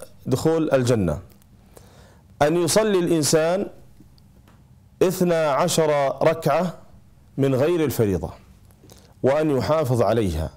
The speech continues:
بإذن الله سبحانه وتعالى. قال صلى الله عليه وسلم: "من ثابر على اثنا عشرة ركعة في اليوم والليلة دخل الجنة". حافظ على صلوات النوافل، أنت محافظ الآن بحمد الله على الصلوات الخمس،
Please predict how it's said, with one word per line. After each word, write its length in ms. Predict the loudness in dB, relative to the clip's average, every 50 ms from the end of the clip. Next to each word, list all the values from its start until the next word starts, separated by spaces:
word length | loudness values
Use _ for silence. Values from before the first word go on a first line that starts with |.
| -16 -20 -16 -8 -4
بإذن 240 | -2 0 0 2
الله 160 | 2 2 0 0
سبحانه 380 | -2 -4 -6 -4 -2 -2 -2
وتعالى. 280 | -2 -2 -2 -4 -2 0
قال 240 | 0 0 0 0 0
صلى 180 | 0 0 0
الله 140 | 2 0 0
عليه 100 | 0 0
وسلم: 320 | 0 0 0 0 0 0
"من 120 | 0 0 0
ثابر 440 | 0 0 0 2 2 2 2 2 2
على 300 | 2 2 0 0 0 -2
اثنا 260 | -2 -2 0 0 0
عشرة 540 | 2 0 0 0 0 0 0 0 0 0 0
ركعة 420 | 0 0 0 0 0 0 -2 -4 -10 -20 -20 -20 -20 -20 -20 -20 -20 -20 -8 -2
في 80 | 0 2
اليوم 360 | 2 2 2 2 2 2 2
والليلة 540 | 2 2 2 2 0 0 0 0 0 0 0
دخل 400 | 0 0 0 0 0 0 0 0
الجنة". 520 | 0 0 0 0 0 0 0 0 -2 -4 -4 -8 -18 -20 -20 -20 -20 -20 -20 -20 -20 -20 -20 -20 -16
حافظ 480 | -8 -2 -2 0 0 0 -2 -4 -6 -8 -8 -20 -20 -20 -20 -20 -20 -20 -20 -20 -12 -6 -2
على 140 | 0 0 0
صلوات 360 | 0 0 0 0 0 -2 -2
النوافل، 480 | -2 -2 0 0 0 -2 -2 -4 -6 -4 -2 -2
أنت 440 | -2 -2 0 -2 0 0 -2 -4 -6 -10 -16 -12 -6
محافظ 460 | -4 -4 0 0 0 0 0 0 2
الآن 340 | 2 2 2 0 0 0 0
بحمد 320 | 0 -2 -2 -2 -2 0 0
الله 160 | 0 0 0
على 200 | 0 0 0 -2
الصلوات 440 | -2 -2 -2 0 0 0 0 -2 -6
الخمس، 520 | -4 -2 -2 -2 -2 -2 -6 -10 -12